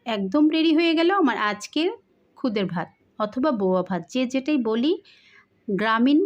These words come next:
এই রান্নাটা কিন্তু অনেকগুলো ভর্তা দিয়ে খেতে ভালো লাগে। আমি আজকে শুটকির ভর্তা এবং ডিম ভাজি দিয়ে খাবো, অন্য কোনো ভর্তা আর তৈরি করতে পারিনি। একদম রেডি হয়ে গেল,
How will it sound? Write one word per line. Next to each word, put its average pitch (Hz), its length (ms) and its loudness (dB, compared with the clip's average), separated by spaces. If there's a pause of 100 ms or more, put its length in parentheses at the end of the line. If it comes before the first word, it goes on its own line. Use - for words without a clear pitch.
(400)
এই 240 140 2 (200)
রান্নাটা 214 480 -2
কিন্তু 285 260 0 (600)
অনেকগুলো 262 500 2 (120)
ভর্তা 202 340 -4
দিয়ে 285 180 -2
খেতে 208 200 -6 (100)
ভালো 185 200 0
লাগে। 175 140 -4 (120)
আমি 240 200 2
আজকে 277 160 -4 (100)
শুটকির 240 380 -6
ভর্তা 277 300 -4
এবং 196 120 -2 (100)
ডিম 196 200 0
ভাজি 214 280 -6
দিয়ে 254 200 -2
খাবো, 262 220 -4 (220)
অন্য 208 120 -4 (100)
কোনো 247 120 -2 (100)
ভর্তা 202 280 -6 (140)
আর 196 60 -6 (120)
তৈরি 185 220 0
করতে 180 280 -10
পারিনি। 170 340 -6 (800)
একদম 208 340 -2 (100)
রেডি 254 220 0
হয়ে 294 200 0
গেল, 302 140 0